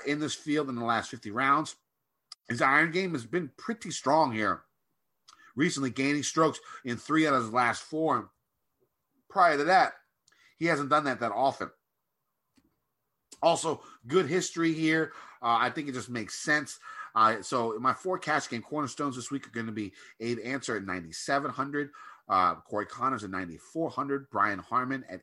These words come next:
eight thousand, and Brandt Snedeker at seventy-nine. This still leaves you fifteen thousand. And now I know with my, the way I've been doing my cash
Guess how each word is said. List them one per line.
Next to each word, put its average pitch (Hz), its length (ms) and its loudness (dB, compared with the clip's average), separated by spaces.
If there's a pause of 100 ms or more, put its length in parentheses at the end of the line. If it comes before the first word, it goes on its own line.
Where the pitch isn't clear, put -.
(100)
eight 139 200 -8 (100)
thousand, 127 480 2 (420)
and 104 400 -4 (200)
Brandt 120 320 -6
Snedeker 127 500 -6
at 95 180 -6
seventy-nine. 110 880 -2
This 107 120 -6
still 139 240 -4
leaves 139 300 -2
you 131 60 -10
fifteen 123 400 -8
thousand. 127 420 2
And 117 80 -4
now 107 200 2
I 117 80 0
know 143 260 2 (460)
with 120 260 -2
my, 110 440 4
the 113 100 -4
way 135 200 2
I've 120 160 4
been 113 140 -4
doing 131 220 0
my 107 120 0
cash 123 560 2